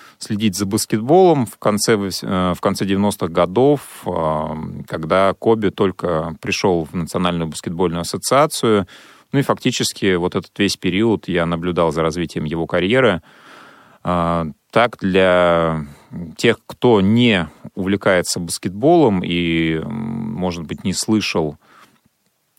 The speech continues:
об этом игроке, а, его сравнивают, э, с Майклом Джорданом, и есть, э, целая, ну,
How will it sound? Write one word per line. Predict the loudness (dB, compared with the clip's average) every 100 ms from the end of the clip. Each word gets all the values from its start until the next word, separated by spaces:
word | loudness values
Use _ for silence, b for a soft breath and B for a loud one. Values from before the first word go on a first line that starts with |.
| -6
об | -2
этом | -2 -2 -6 -6 -8
игроке, | -2 0 0 0 0 2 -2
а, | -4 -4 -2
его | -4 0 2 2
сравнивают, | -2 -2 2 2 2 -2 -2 -2 -4 -8 -8
э, | -6 -4 -6 -8
с | -6 -6 -6 -4 -4
Майклом | 0 0 0 -4
Джорданом, | 0 2 2 0 0 -2
и | -2
есть, | 0 0 -2 -4 -2 -2 -2 -8 -6
э, | -4 -6
целая, | -4 0 2 2 0 -2 -8 B B B B B -2
ну, | 0 -2